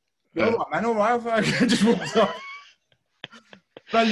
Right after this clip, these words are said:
Speaker 1: love people.
Speaker 2: Oh, that's, yeah, that's one of those things where I probably end up laughing as soon as they walked away. Or, or I, I try not to laugh in their face, first off.
Speaker 1: <laughs> You try your best anyway.
Speaker 2: <laughs> Yeah.
Speaker 1: <laughs>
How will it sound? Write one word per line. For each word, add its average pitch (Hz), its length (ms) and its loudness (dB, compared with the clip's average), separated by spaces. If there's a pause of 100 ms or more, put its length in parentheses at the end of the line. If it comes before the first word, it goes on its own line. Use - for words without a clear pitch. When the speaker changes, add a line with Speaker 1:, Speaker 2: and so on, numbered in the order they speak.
(120)
Speaker 1:
love 220 140 2
people. 175 240 -2
Speaker 2:
Oh, 117 640 2
that's, 107 460 -4
yeah, 95 320 0
that's 110 300 0
one 123 100 -4
of 107 80 -6
those 95 240 -6
things 95 420 -10
where 92 480 -6 (120)
I 110 120 -4
probably 107 300 -2
end 104 100 -4
up 95 120 -8
laughing 95 360 -6
as 98 120 -10
soon 101 140 -10
as 98 100 -10
they 95 80 -6
walked 92 320 -10
away. 95 400 -8 (100)
Or, 117 200 -4
or 120 240 -2
I, 131 180 -2 (100)
I 120 120 -4
try 123 240 -6
not 107 180 -6
to 104 60 -12
laugh 92 320 -6
in 98 80 -12
their 87 120 -8
face, 82 440 -10 (200)
first - 380 -12
off. - 140 0
Speaker 1:
<laughs> 269 160 0
You 226 200 -4
try 311 160 0
your 269 120 0
best 196 360 -2
anyway. 180 360 0 (180)
Speaker 2:
<laughs> 190 200 -6
Yeah. 113 460 2
Speaker 1:
<laughs> - 120 -2